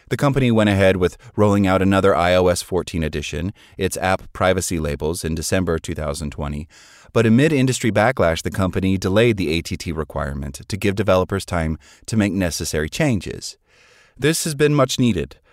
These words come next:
I wish it didn't get delayed," says Will Straffic, a longtime I O S security researcher and creator of the Guardian Firewall app.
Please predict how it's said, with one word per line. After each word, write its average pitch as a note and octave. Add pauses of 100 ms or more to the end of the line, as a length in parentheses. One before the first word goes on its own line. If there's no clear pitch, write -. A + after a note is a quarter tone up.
(200)
I G#2
wish B2+
it C#3
didn't A#2
get G2+
delayed," F#2
says G2
Will G#2+
Straffic, - (280)
a G2+
longtime G#2
I F#2
O F#2
S F2
security F#2
researcher D#2+
and E2+
creator G2
of E2+
the E2+
Guardian E2+
Firewall D2+
app. -